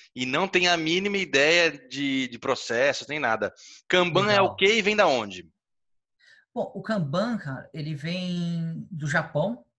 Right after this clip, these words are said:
Speaker 2: da Toyota Automotiva, ali do final da Segunda Guerra, dos anos cinquenta, ali.
Speaker 1: Uhum.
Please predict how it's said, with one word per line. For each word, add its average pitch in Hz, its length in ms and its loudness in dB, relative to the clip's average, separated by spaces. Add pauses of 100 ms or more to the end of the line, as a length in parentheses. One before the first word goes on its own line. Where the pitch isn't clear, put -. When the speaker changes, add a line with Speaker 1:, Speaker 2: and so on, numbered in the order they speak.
(120)
Speaker 2:
da 120 580 -6 (100)
Toyota 127 420 -4
Automotiva, 135 760 -10
ali 170 180 -4
do 214 200 -10
final 226 680 -6
da 233 100 -4
Segunda 202 560 -6
Guerra, 202 260 -4 (260)
dos 262 100 -8
anos 330 160 -2
cinquenta, 208 680 -4 (240)
ali. - 140 -10
Speaker 1:
Uhum. 156 320 -6